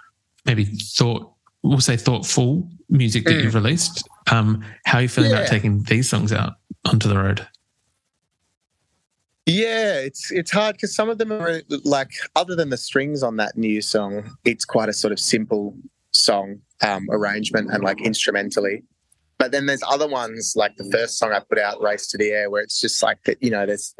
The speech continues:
Speaker 2: there's the whole kitchen sinks in there,
Speaker 1: Mm.
Speaker 2: and I couldn't possibly recreate it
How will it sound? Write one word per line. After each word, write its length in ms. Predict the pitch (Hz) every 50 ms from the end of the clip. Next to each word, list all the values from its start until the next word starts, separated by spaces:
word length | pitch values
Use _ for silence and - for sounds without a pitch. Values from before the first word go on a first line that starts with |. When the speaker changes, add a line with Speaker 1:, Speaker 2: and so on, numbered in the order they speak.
| 117 110
Speaker 2:
there's 180 | 117 110 -
the 120 | - - 107
whole 220 | - 113 104 101
kitchen 400 | - - 113 - - - 104 104
sinks 300 | - - 110 107 - -
in 120 | 113 104
there, 300 | 98 98 95 95 95 95 _ _ _ _ _ _ _ - -
Speaker 1:
Mm. 120 | 131 117
Speaker 2:
and 100 | 104 107
I 60 | 107
couldn't 280 | 98 - - 139 123 104
possibly 440 | - 113 107 - - 110 101 107 101
recreate 560 | 101 104 104 104 98 - - 107 98 98 101
it 140 | 104 101 101